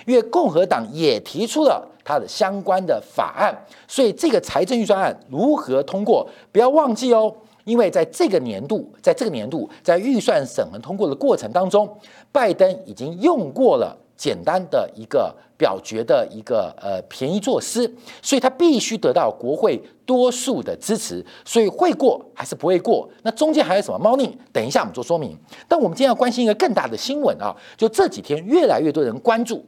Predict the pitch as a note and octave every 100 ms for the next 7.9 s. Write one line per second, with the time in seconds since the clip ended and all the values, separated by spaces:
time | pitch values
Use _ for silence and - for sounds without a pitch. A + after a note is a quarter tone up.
0 | - G#3+ E3+ D#3+ C3+ D#3 E3 E3+ - _
1 | _ - F#3 E3 G3 C4+ F#3 B2+ F3+ C4
2 | D3 D#3 D3+ A3+ C#4+ F3+ - - B2 C3+
3 | - - - E3+ F3+ G#3 - - - D3
4 | C3+ G#3+ C#4 D4 F#3+ A2 - A2+ G#2 A#2+
5 | C#3+ A2 - E3 A#2 - - - - G#3
6 | C#3 - C#3+ G2+ D#3+ B3 C#3 A#2+ C#3 -
7 | _ - F#3+ C4 B3+ D#4 F3 A#2 F2